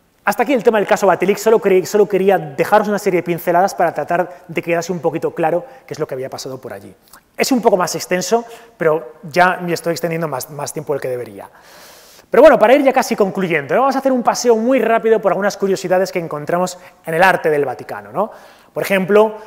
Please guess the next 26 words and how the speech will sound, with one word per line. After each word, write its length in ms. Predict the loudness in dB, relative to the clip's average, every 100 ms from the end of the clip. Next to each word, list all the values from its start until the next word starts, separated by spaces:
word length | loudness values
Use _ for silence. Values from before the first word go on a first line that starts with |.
| -10
cuando 220 | -6 -2
entramos 460 | -2 0 2 2 2
en 60 |
la 60 | 2
Basílica 360 | 2 0 0 0
de 80 |
San 240 | 0 -4 -2
Pedro, 400 | 0 2 0 -4 -14 -20 -4
a 100 | 0
mano 160 | 2
izquierda 580 | 0 -2 -2 0 -2 -4 -12 -20 _
contamos 580 | -2 -2 2 2 2 0
con 180 | 0 2
la 160 | 2
Piedad 640 | 2 2 2 0 -10 -20 -14
de 100 | -10
Miguel 240 | -8 -10
Ángel, 340 | -10 -16 -18
¿verdad? 440 | -12 -2 0 0 -8 -20 -20 _ _ _ -20 _ _
Qué 100 | -4
maravilla, 480 | -2 -2 -4 -8 -12
¿no? 160 | -10 -8
Con, 240 | -8 -10 -20 _ _ _
se 140 | -10
cuenta 340 | -8 -4 -4 -4
que 440 | -6 -8 -14 _